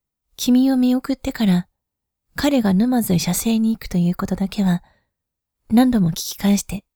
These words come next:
やっとわかった。そのうちに、気がついてみると、船と波止場との距離が、だいぶん遠くなっている。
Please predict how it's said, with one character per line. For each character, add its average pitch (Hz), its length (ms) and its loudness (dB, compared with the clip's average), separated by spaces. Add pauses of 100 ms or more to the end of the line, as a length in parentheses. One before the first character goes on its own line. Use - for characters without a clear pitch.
(560)
や 190 120 0
っ - 60 -8
と 190 120 -2
わ 190 80 0
か - 100 -6
っ - 100 -6
た。 - 180 -12 (1600)
そ - 180 -2
の 226 200 4
う 240 80 -4
ち - 180 -6
に、 233 180 0 (520)
気 - 160 0
が 233 140 2
つ - 120 -6
い 247 80 0
て 185 140 -4
み 196 160 2
る 196 80 -4
と、 - 140 -20 (1040)
船 277 260 0
と 208 120 -4
波 - 240 -2
止 - 20 0
場 226 140 -2
と 202 120 -2
の 185 140 2
距 - 140 -4
離 - 140 -6
が、 175 240 -2 (720)
だ 190 120 2
い 208 80 4
ぶ 226 140 0
ん 226 60 -2
遠 247 160 -4
く - 140 -4
な 185 120 0
っ - 60 -10
て 185 120 -6
い 170 80 0
る。 - 100 -14